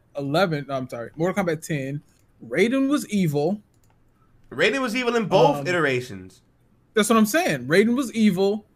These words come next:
Speaker 1: Fucking Liu Kang was dead
Speaker 2: In one.
Speaker 1: before.
Speaker 2: And
Speaker 1: Yeah.
Speaker 2: then became evil in, they both became
Speaker 1: And
Speaker 2: evil
Speaker 1: then
Speaker 2: in
Speaker 1: he's,
Speaker 2: one.
Speaker 1: yeah, it was evil.
Speaker 2: Mm-hmm.
Speaker 1: So, like, with, with all this happening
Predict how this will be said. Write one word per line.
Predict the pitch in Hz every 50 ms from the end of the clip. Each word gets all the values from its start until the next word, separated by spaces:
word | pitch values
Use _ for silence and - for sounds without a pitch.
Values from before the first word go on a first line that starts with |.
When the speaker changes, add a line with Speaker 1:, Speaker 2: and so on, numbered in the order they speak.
| _ _ _ _ _ _ _ _ -
Speaker 1:
Fucking | - 190 190 190 190 175 165 160 151 139 147
Liu | 165 220 214
Kang | - 226 233 233
was | 233 196 156 135
dead | 131 - 170 208 214 165 151 156 175 196 - _ _ _ _ _ _ _ -
Speaker 2:
In | 139 147 151 143
one. | 156 180 180 170 156 151 147 151
Speaker 1:
before. | 160 156 156 - 196 220 214 175 147 151 170 190 190 - _ _ _ _ _ _ -
Speaker 2:
And | - 139 185
Speaker 1:
Yeah. | 220 196
Speaker 2:
then | 175 185 190 185 160
became | 165 170 165 175 175 175 175 170 170 165 165 165 160
evil | 156 185 202 196 160 165 175 165 160
in, | 156 156 151 147 143 - _ _ _ _ _ -
they | 160 175
both | 170 147 196 233 254 180
became | 165 196 196 214 202 185
Speaker 1:
And | 165 165
Speaker 2:
evil | 175 190 226 240 -
Speaker 1:
then | - -
Speaker 2:
in | 220
Speaker 1:
he's, | - 214
Speaker 2:
one. | 240 - - 160 165 170 170 -
Speaker 1:
yeah, | 277 285 190 170 - - - -
it | 185 196
was | 196 - - -
evil. | 302 339 196 151 - - - _ _ _ -
Speaker 2:
Mm-hmm. | 139 143 147 139 135 139 139 139 _ _ -
Speaker 1:
So, | - - - 214 214 214 208 202 190 185 196 -
like, | 160 180 180 180 160 156
with, | 151 151 165 160 139 - _ _ _ _ -
with | 151 147 147
all | 170 202 240 240
this | 220 196 208 202 190 196 - - -
happening | - - 175 208 226 - 170 135 123 120 127 120